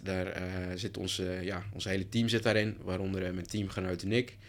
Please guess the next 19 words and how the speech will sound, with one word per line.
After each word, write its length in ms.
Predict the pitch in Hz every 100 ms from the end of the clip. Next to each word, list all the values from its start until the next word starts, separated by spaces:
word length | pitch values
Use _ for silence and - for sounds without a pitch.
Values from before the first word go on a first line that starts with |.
| - - - -
eh, 200 | 95 95
jongen 320 | 98 101 98
van, 380 | - 92 90 90
eh, 60 | 90 90 90
pec 180 | - 90
Zwolle, 440 | - 110 113 110 107 101
eh, 100 | - 92 92 92 92
van 380 | 92 - 90 87 - 87
die 100 | 95
jongen 220 | 95 95
die 140 | 92 87
verhuurd 320 | 95 95 95
is 120 | -
aan 80 | 87
Sparta, 500 | - 120 123 120 117 - - - - -
die 120 | -
van 120 | 98 95
zestien. 500 | 98 - 104 98 95 - - - -
Eh, 100 | -